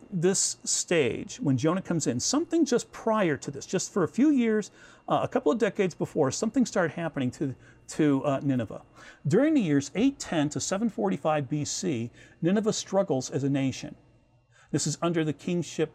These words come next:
of, uh, Adad Nirari and Ashurdan the third.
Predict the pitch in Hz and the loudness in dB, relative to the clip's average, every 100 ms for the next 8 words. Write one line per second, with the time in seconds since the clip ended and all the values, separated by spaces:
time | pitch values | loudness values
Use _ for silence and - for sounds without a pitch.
0 | - 139 131 123 - - - - 135 123 | -2 2 2 0 -4 -20 -20 -6 0 0
1 | 120 - - 127 139 170 180 196 - - | 0 -6 -6 -2 2 2 0 -2 -8 -14
2 | - 165 - _ _ _ - 147 156 165 | -10 -10 -12 _ _ _ 0 2 4 4
3 | 170 160 143 147 226 254 - _ _ _ | 2 0 0 0 0 -4 -10 _ _ _
4 | 143 135 139 - 156 151 - 147 147 139 | -2 0 0 -2 -4 -2 -2 -2 -2 -2
5 | 139 - 127 - 143 110 - | -4 -4 -6 -4 -4 -4 -8